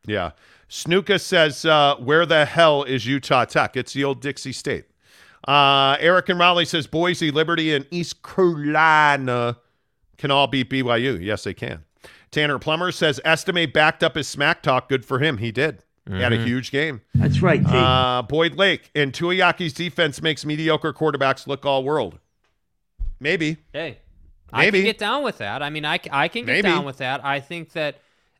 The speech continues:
Speaker 2: I agree with the concept. They made Notre Dame's offense look better than it was. But again, that's, that to me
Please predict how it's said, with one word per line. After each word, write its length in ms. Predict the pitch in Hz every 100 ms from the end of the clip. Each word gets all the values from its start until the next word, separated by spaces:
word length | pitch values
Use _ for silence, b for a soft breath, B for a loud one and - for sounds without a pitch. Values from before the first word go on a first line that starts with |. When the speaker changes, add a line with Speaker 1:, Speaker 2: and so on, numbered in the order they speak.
| -
Speaker 2:
I 160 | 139
agree 240 | 185 175 214
with 100 | 233
the 80 | 220
concept. 500 | 190 156 - 104 101
They 140 | 135
made 280 | 147 160 165
Notre 240 | 160 170
Dame's 240 | 170 175 156
offense 420 | 151 160 165 160
look 160 | 160 -
better 240 | 151 160
than 160 | 160 165
it 100 | 160
was. 280 | 190 208 127
But 140 | 139
again, 480 | 135 156 214 180 147
that's, 340 | 131 156 - - -
that 340 | 156 233 233
to 120 | -
me 380 | 214 226 226 226